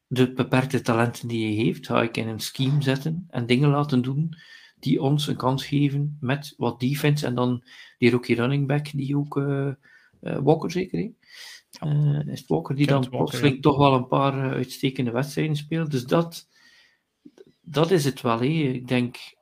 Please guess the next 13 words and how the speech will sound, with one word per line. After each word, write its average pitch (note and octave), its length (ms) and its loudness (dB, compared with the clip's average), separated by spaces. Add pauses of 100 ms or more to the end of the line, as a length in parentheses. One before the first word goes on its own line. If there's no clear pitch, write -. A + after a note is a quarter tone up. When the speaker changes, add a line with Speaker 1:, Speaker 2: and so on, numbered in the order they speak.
(800)
Speaker 1:
ja, C#3 420 -4
Geno C3 360 0
Smith, D#3 480 -2
dat, B2+ 380 0
dat A#2+ 120 0
is A#2 60 0
ook B2 120 0
weer F#3+ 120 6
zo'n D3+ 420 4 (440)
Eli C#3 420 6
Manning-achtig B2+ 840 -2
seizoen, A#2 360 -2
hè. D#3+ 200 -2